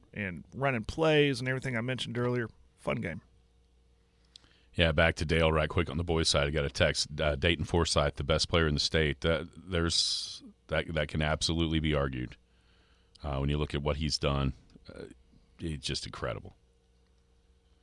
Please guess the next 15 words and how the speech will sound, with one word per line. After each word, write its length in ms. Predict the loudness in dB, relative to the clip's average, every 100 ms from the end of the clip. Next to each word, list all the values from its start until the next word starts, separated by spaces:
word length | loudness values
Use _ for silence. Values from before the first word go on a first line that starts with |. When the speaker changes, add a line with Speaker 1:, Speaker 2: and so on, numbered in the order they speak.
| _ _ _
Speaker 2:
Absolutely 500 | -2 -2 -2 -2 -4
incredible. 400 | -6 -6 -10 -12 -18 _ _ -8
Uh, 240 | -6 -4
I 40 | -6
think 200 | -6 -6
he 80 | -6
was 100 | -6
a 40 |
junior 340 | -6 -4 -2 -2
this 240 | -6 -10
year, 160 | -10 -12 _ _ _ _ _ _ _ _ _ _ _ _ _ _ _ _ _
if 80 | -4
I 40 |
remember 400 | -4 -2 -4 -4
right. 240 | -4 -6